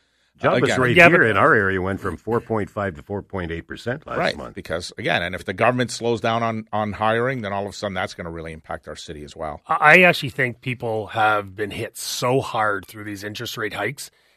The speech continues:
Speaker 3: that I think even if the rates do come down two percent, which brings down rates on everything, like cars, all that kind of stuff,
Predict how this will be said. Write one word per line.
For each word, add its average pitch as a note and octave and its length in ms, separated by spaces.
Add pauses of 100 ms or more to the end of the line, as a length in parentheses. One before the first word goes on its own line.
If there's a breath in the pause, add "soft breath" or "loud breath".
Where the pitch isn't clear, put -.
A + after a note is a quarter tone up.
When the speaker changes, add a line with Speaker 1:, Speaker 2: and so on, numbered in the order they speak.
(120)
Speaker 3:
that A2 120
I C3+ 100
think B2 220
even B2 180
if A2+ 80
the G#2 100
rates G#2 240
do A#2+ 220
come A#2 240
down G#2+ 240
two - 160
percent, B2 480 (300)
which - 200
brings C#3+ 220
down A2 220
rates G#2+ 240
on G#2+ 100
everything, A2 340
like G#2+ 240
cars, G#2 400
all G#2 140
that G#2 160
kind A2 140
of G#2+ 80
stuff, B2+ 200